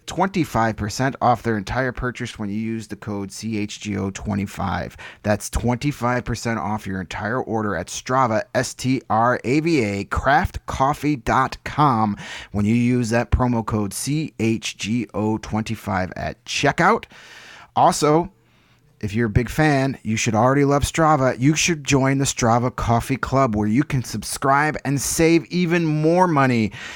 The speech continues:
With Strava, they put you in complete control. You're gonna save on your favorite coffees and have them automatically delivered to your home or office on your schedule. You tell 'em you want it here, sent here on this date,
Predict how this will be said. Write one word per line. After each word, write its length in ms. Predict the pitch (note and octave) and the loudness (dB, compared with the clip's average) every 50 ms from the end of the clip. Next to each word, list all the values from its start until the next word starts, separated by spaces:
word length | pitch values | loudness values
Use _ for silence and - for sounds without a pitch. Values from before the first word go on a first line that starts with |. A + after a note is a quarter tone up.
| - - - - | -14 -14 -8 -2
With 140 | - A#2+ - | 0 0 0
Strava, 640 | - - - C#3 C3 C3+ C#3 D3 D3+ D3+ - - - G#2+ | 0 2 4 4 4 6 6 6 6 4 2 -2 -4 -2
they 100 | A2 A2 | 0 2
put 240 | G#2 A#2+ A#2 - - | 4 2 2 2 2
you 140 | B2+ C3 | 4 4
in 100 | B2+ B2 | 4 2
complete 480 | A2+ - - G#2+ - - - C3 C#3 - | 2 0 -2 -2 -2 2 2 0 0 0
control. 480 | - - D3 D3 - - A2+ G2+ F#2+ G2 | -4 -6 -6 -6 -4 -2 -2 0 0 0
You're 100 | G2+ G#2+ | 0 0
gonna 140 | A2+ G#2+ | -2 -2
save 320 | G#2 - - A#2 A#2 A2+ A2+ | -4 -2 -2 -2 -2 0 -2
on 100 | A2+ A2 | -2 -2
your 120 | G#2 F#2+ | -4 -4
favorite 380 | - - A#2 A#2+ C#3 D#3 D#3+ - | -4 -2 0 0 0 -2 -4 -4
coffees 440 | B2 A2 A2+ A2+ G#2 A2 G#2+ G#2 E2+ | -2 0 0 0 0 -2 -2 -2 -4
and 100 | F2 G#2 | -6 -4
have 220 | G#2 G#2 G#2+ G#2 | -2 -2 -2 -2
them 160 | G#2 G2 F#2+ - - | -2 -4 -6 -6 -2
automatically 680 | - C3+ G#3 C4+ B3 G3 F3 D#3+ D3 D3 - B2 B2+ B2+ | 0 2 2 2 2 2 4 4 2 2 2 2 0 0
delivered 480 | G#2+ A#2+ A2 A#2 B2 A#2 A#2 A#2+ A2 | 0 0 0 0 0 2 0 0 0
to 100 | - G#2 | -2 -4
your 280 | G#2 G#2+ B2 D3 E3 D#3+ | -2 0 0 0 0 -2
home 340 | B2 C3 C3 C3 B2+ B2 - | 0 0 0 2 0 -2 -2
or 220 | - B2 C#3 - - | 0 0 0 0 2
office 460 | - A2 A2+ A2+ - - A#2 A2 - - - | 2 2 2 2 0 -2 -2 -2 -4 -6 -4
on 240 | A#2 B2 C3+ C#3 C#3 | -2 0 0 0 0
your 320 | C3+ D3 D#3+ E3+ G3 G#3 | 2 4 4 6 6 4
schedule. 580 | G3+ - - D3+ C3+ A#2 G#2+ G#2 G#2+ F2+ E2 F2 | 2 0 0 2 2 2 2 2 0 -2 -2 0
You 140 | G2+ C3+ | 0 0
tell 240 | C#3 - - E3 F3 | 0 2 2 2 2
'em 100 | F3+ F3 | 2 2
you 100 | F3 F3 | 2 2
want 220 | E3+ E3+ E3+ F3 F3 | 4 4 4 2 2
it 100 | C#3+ - | 0 0
here, 200 | C#3+ E3 E3+ - | 2 2 2 0
sent 300 | - - F3 F3 - - | 0 0 0 0 0 0
here 200 | E3+ F3 F3 E3+ | 0 2 2 2
on 80 | D#3 | 2
this 180 | D#3 E3+ E3 - | 2 2 0 0
date, 380 | - - E3 E3 F3 D#3+ - | 2 4 4 6 4 4 0